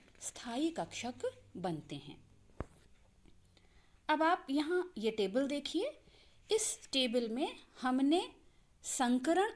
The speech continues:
और जो ज्योमेट्री है कॉम्प्लेक्सेस की, कॉम्प्लेक्स कंपाउंड्स की, उनको क्लासिफाई किया है। तो सिर्फ एक टेबल देख करके आप पूरा संकरण, समन्वय संख्या और ज्यामिति को समझ सकते हैं।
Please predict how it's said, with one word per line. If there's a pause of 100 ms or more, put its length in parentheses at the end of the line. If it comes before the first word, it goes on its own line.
और (460)
जो
ज्योमेट्री
है
कॉम्प्लेक्सेस
की, (160)
कॉम्प्लेक्स
कंपाउंड्स
की, (480)
उनको
क्लासिफाई
किया
है।
तो
सिर्फ
एक
टेबल
देख
करके (420)
आप (500)
पूरा (320)
संकरण, (520)
समन्वय
संख्या
और
ज्यामिति
को (120)
समझ
सकते
हैं।